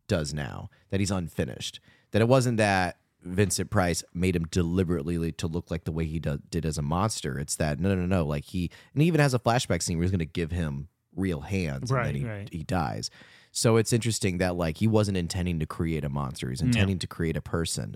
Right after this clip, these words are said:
Speaker 1: And that's where we get that scene where he's reading, what was it, like a code of ethics or something
Speaker 3: He's
Speaker 1: to
Speaker 3: just
Speaker 1: him?
Speaker 3: reading a book entitled Ethics. <laughs>
Speaker 1: Yeah, he's just
Speaker 2: Yeah,
Speaker 1: reading
Speaker 2: yeah.
Speaker 1: ethics to him. Like, he's try-, not just trying to create, like, a person to be his, like,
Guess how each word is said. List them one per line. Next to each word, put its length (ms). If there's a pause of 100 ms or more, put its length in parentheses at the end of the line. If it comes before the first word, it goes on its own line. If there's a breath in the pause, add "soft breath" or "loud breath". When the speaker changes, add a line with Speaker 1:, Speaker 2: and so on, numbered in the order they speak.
Speaker 1:
And 80
that's 160
where 80
we 100
get 180
that 140
scene 300
where 100
he's 260
reading, 600 (480 soft breath)
what 100
was 160
it, 100
like 180
a 260
code 220
of 80
ethics 420
or 60
something 260
Speaker 3:
He's 140
Speaker 1:
to 120
Speaker 3:
just 140
Speaker 1:
him? 60
Speaker 3:
reading 160
a 20
book 220
entitled 400
Ethics. 500
<laughs> 40
Speaker 1:
Yeah, 280
he's 140
just 120
Speaker 2:
Yeah, 60
Speaker 1:
reading 220
Speaker 2:
yeah. 140
Speaker 1:
ethics 320
to 120
him. 220
Like, 140
he's 160
try-, 180
not 180
just 160
trying 160
to 60
create, 320
like, 260
a 80
person 480
to 60
be 260
his, 300
like, 280